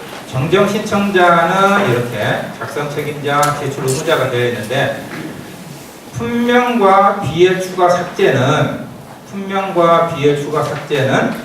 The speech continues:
제출 의무자만 할 수 있어요. 선사, 항공사, 그 다음에 일부 특송업체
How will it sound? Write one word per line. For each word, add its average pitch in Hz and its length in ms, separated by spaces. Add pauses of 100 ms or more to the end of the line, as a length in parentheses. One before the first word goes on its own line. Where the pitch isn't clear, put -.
제출 202 480
의무자만 220 460
할 - 60
수 - 80
있어요. - 340
선사, 175 500
항공사, 135 680 (260)
그 123 60
다음에 117 280
일부 107 300
특송업체 135 520